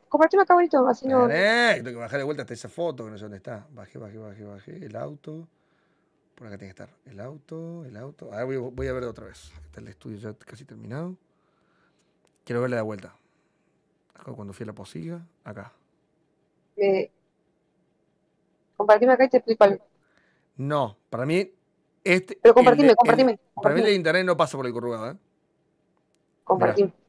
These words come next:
Speaker 2: te comparto, te co-, no, no, eh, ah, no estoy compartiendo acá. Para mí el de internet no pasa por el corrugado, mirá. Miren. Pareciera que sí,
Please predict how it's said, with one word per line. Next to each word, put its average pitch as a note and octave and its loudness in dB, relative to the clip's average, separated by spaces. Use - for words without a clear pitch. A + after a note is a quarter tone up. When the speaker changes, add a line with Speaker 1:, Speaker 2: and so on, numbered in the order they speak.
Speaker 2:
te - -18
comparto, B2+ -4
te G#2 -18
co-, G2 -20
no, C3+ -12
no, E3 -10
eh, A2 -20
ah, C#3 -14
no C3 -14
estoy B2+ -14
compartiendo A2+ -18
acá. A#2 -20
Para A2+ -6
mí C#3 0
el E3+ -2
de E3+ -2
internet D3 -4
no D3+ -4
pasa C#3 -6
por B2+ -10
el A2+ -14
corrugado, A2+ -10
mirá. A2+ -10
Miren. A2+ -14
Pareciera C#3 0
que F#3+ 0
sí, A#3+ -6